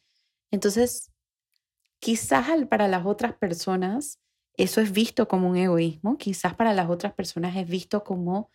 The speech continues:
Mariana solo piensa en ella, Mariana solo quiere, eh, cuidarse ella, Mariana solo quiere priorizarse ella, lo cual no es incorrecto, pero yo que conozco la intención con la cual hago estas cosas,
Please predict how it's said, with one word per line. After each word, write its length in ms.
Mariana 300
solo 260
piensa 260
en 120
ella, 300
Mariana 340
solo 260
quiere, 320
eh, 460
cuidarse 560
ella, 300
Mariana 340
solo 240
quiere 220
priorizarse 800
ella, 460
lo 160
cual 280
no 500
es 380
incorrecto, 920
pero 240
yo 580
que 160
conozco 460
la 80
intención 960
con 240
la 160
cual 300
hago 240
estas 260
cosas, 720